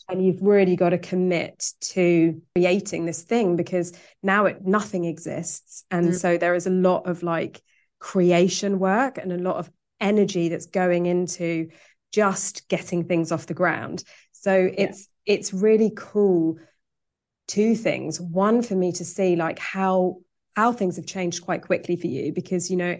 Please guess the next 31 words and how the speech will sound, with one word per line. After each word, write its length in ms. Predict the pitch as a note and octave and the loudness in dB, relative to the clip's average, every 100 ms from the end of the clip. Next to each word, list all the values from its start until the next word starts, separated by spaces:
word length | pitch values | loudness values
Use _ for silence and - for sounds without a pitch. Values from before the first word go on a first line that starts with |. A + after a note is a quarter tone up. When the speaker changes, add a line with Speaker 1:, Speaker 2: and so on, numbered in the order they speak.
| - | -4
Speaker 1:
as 160 | G#3+ G#3 | -4 -4
I 40 | |
said, 240 | - G#3 | -4 -4
it's 120 | F#3+ G#3 | -2 0
only 220 | A3 B3 | 0 2
been 160 | F#3+ | 0
about 260 | F3+ E3+ C#3+ | -2 -4 -4
five 260 | F#3 F3 - | -2 -2 -2
months 440 | D#3 G3 A#3+ - | -4 -4 -6 -8
since 240 | F#3+ F3+ | -6 -4
I've 140 | F3 E3+ | -4 -2
seen 260 | F#3 E3+ | 0 0
you 80 | D#3+ | 0
shift 560 | D#3 - F#3+ C#3+ - - _ _ _ | -2 0 0 0 -6 -20 _ _ _
from 220 | - F#3 | 2 4
this 160 | F#3+ F#3 | 4 2
Speaker 2:
Mm. 60 | F3+ | -2
Speaker 1:
place 200 | E3+ - | -4 -6
of 120 | - | -8
scarcity 640 | - E3+ F3 E3+ D#3 D#3 - | -2 0 0 -6 -6 -6 0
into 280 | A#3+ C#4+ C#4+ | 4 4 4
this 180 | A#3 A3+ | -4 -4
place 400 | - G3 D3+ - | -4 -2 -2 -2
that 300 | - - - | -6 -6 0
feels 440 | A3+ A3+ A3 G#3+ - | 2 4 0 -4 -12
like 440 | E3 E3 D#3 - - _ _ _ _ - | -6 -2 -2 -4 -12 _ _ _ _ -10
really 640 | E3 E3 F#3+ G3+ G#3 G3 F3+ | -6 0 4 6 6 6 4
beautiful 480 | E3+ E3+ F3 - D#3 | 0 -2 -4 -8 -6
abundance, 640 | D#3 D3+ D3+ - - - | -4 -4 -4 -10 -12 -6
like, 220 | E3 - _ _ _ - | -6 -6 _ _ _ -14
super, 840 | - - B3 B3+ B3 F#3+ E3 | -10 0 2 2 2 2 2